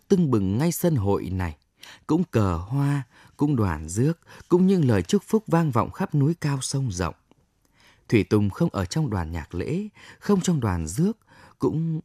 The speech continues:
không trong hoàng thành để chúc phúc cho nàng. Đêm động phòng hoa trúc, Phò Mã như hổ đói, vừa bắt được nai tơ, ngấu nghiến điên loạn. Nàng đau đớn, dã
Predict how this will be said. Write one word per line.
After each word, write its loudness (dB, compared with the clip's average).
không -2
trong -4
hoàng -4
thành -6
để 2
chúc -4
phúc -2
cho -2
nàng. -4
Đêm 0
động 0
phòng -2
hoa -6
trúc, -6
Phò 4
Mã 0
như 6
hổ 4
đói, 0
vừa 4
bắt 0
được 4
nai 4
tơ, 4
ngấu 4
nghiến 2
điên -2
loạn. -10
Nàng -2
đau -4
đớn, -2
dã -2